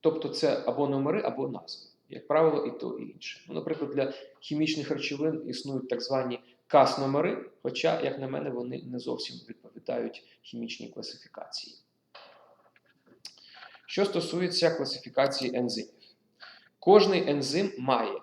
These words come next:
я вже сказав, назву, унікальну, індивідуальну, і класифікаційний номер, що дуже полегшує життя.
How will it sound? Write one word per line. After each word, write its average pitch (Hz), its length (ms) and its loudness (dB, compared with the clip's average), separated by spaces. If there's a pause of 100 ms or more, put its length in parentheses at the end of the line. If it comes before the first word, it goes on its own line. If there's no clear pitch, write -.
я 120 120 0
вже 127 120 -4
сказав, 123 460 -2
назву, 131 560 2 (1080)
унікальну, 143 560 0
індивідуальну, 131 760 -4 (500)
і 226 140 2
класифікаційний 165 1080 0
номер, 143 380 2 (400)
що - 340 0
дуже 208 380 -2
полегшує 120 760 -4
життя. - 500 -12